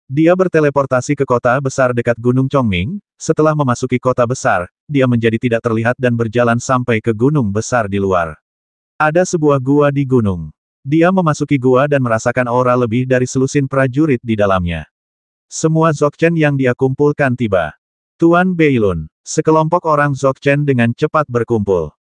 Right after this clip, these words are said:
"Beilun telah mengirim pesan, 'Jangan tunjukkan tubuhmu.' Luli memiliki mata ketiga. Jika kita tidak menunjukkan tubuh kita, dia tidak akan dapat menemukan kita." Dzogchen ini tidak mengungkapkan sosok mereka,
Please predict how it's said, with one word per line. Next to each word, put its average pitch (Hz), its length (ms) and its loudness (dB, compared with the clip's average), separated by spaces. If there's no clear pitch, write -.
"Beilun 175 480 2
telah 151 240 2
mengirim 135 400 2
pesan, 127 320 -2
'Jangan 131 400 0
tunjukkan 131 560 0
tubuhmu.' 92 480 -2
Luli 175 400 4
memiliki 147 480 0
mata 131 320 0
ketiga. 101 560 -4
Jika 147 400 0
kita 170 240 0
tidak 139 240 2
menunjukkan 127 480 0
tubuh 123 240 0
kita, 101 480 -2
dia 156 240 2
tidak 131 240 2
akan 117 160 0
dapat 117 320 0
menemukan 120 480 0
kita." 92 400 -4
Dzogchen 143 480 0
ini 160 200 2
tidak 143 240 2
mengungkapkan 127 520 0
sosok 127 400 -2
mereka, 123 480 -2